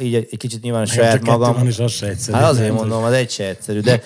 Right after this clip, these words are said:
Speaker 1: tudod, most gondoltod most akkor, csak magamról beszélek, tehát tök aranyos, így a kadaveresszel így el vagyok, így oké, mit tudom én.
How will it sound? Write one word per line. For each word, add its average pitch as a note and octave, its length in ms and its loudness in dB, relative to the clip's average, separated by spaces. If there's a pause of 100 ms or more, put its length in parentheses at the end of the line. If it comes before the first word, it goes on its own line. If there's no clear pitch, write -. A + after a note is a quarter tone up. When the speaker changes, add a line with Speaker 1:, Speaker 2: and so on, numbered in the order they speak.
Speaker 1:
tudod, C3 320 2
most B2+ 380 -6
gondoltod B2 420 0
most A2 180 -6
akkor, A2+ 300 0
csak G#2 220 -12
magamról A2 520 -2
beszélek, G2+ 560 -6
tehát A2 180 -10
tök A2+ 180 -4
aranyos, G2+ 400 -6
így G#2+ 300 -14
a F#2+ 60 -10
kadaveresszel G2+ 680 -6
így F2+ 140 -8
el G#2 240 -4
vagyok, G2 360 -8
így F#2+ 220 -10
oké, F2+ 300 -12
mit F2 200 -16
tudom E2+ 300 -20
én. E2 80 -20